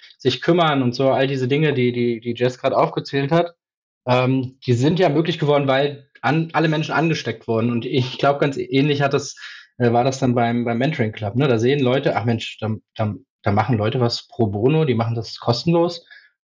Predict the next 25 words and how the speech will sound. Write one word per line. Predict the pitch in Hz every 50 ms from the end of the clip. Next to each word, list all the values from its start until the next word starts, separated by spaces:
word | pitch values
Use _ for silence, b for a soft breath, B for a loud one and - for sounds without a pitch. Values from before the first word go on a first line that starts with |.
| _ -
ähm, | 117 117 113 113 117 117 110 110 101 - _ _ _ _ _ _
mit | - 117 120 -
dem | - 131 127 135
ich | 147 151 -
eigentlich | 123 131 135 -
ein | 127
Business | 117 131 135 185 196 190 -
hab. | 196 202 196
Wir | - 131
haben | 120 127
ja | 127
viele | 127 - 147 143 143
Mentoren, | 135 127 123 127 - 135 135 139 143 131
die, | 127 123 120 117 B B B B B B _
die | 113
sowas | 110 117 120 127 123 123
auch, | - - 117 117 117 - - -
ähm, | 117 113 113 110 110 107 98 92 -
für | - 156 143
Geld | 127 143 156 190 -
machen, | 123 113 107 - 143 156 -
sozusagen, | - 131 127 - 135 123 127 127 139 156 160 160 160 B B B B B B B
<laughs> | B 123 - - - - - - -
nebenberuflich, | 135 135 139 151 143 135 131 143 160 160 160 165 165 - -
nein, | - 104 104 104